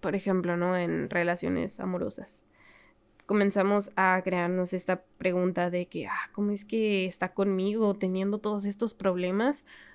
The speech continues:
¿Cómo es que me soporta? ¿Cómo es que aguanta estar conmigo? O sea, ¿cómo es que... cómo es que sigue aquí? <laughs> Y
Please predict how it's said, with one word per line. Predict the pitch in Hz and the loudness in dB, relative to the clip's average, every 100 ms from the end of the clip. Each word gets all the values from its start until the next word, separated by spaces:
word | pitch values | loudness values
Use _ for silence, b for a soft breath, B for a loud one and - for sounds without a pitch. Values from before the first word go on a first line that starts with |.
| B | B
¿Cómo | 220 226 | 2 2
es | 220 - | 2 0
que | 240 220 202 180 175 - _ _ _ _ _ _ _ _ - | 2 4 4 2 0 -6 _ _ _ _ _ _ _ _ -4
me | 208 208 | 2 2
soporta? | 202 180 - 170 214 226 208 202 | 2 -2 0 2 2 2 -2 0
¿Cómo | 214 | 2
es | 220 214 | 2 2
que | 240 226 | 2 2
aguanta | 175 180 185 196 254 240 | 0 -2 -2 0 0 0
estar | 202 196 196 | 0 -2 -2
conmigo? | 196 190 202 220 208 | -2 0 0 2 2
O | 185 | 0
sea, | 202 196 | -2 -2
¿cómo | 208 220 | 0 0
es | 214 | -2
que... | 226 220 - _ _ B B B B B B _ _ _ _ _ _ _ _ _ _ _ _ _ - | -4 -4 -8 _ _ B B B B B B _ _ _ _ _ _ _ _ _ _ _ _ _ 0
cómo | 240 269 | 6 8
es | 277 | 8
que | 269 | 4
sigue | 254 247 254 | 2 4 4
aquí? | 247 208 208 233 226 | 2 -2 0 8 8
<laughs> | 247 214 226 208 - _ _ - 320 B B B B B _ - _ _ - - | 8 6 4 0 -8 _ _ -10 -8 B B B B B _ -20 _ _ -12 6
Y | 262 254 233 220 | 10 10 8 4